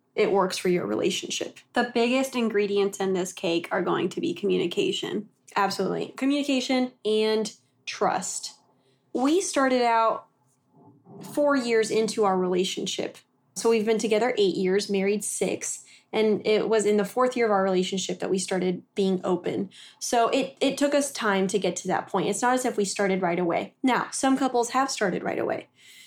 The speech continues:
Speaker 1: So, and that's totally fine. Like I said, again, all about how you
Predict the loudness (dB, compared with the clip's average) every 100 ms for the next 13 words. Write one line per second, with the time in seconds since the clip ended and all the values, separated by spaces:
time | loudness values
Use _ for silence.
0 | _ -2 0 2 2 2 0 -6 -2 0
1 | 2 0 0 0 -2 -4 -4 -4 -2 -2
2 | -4 -2 -2 -2 -4 _ 2 2 2 2
3 | 0 2 2 2 2 2 0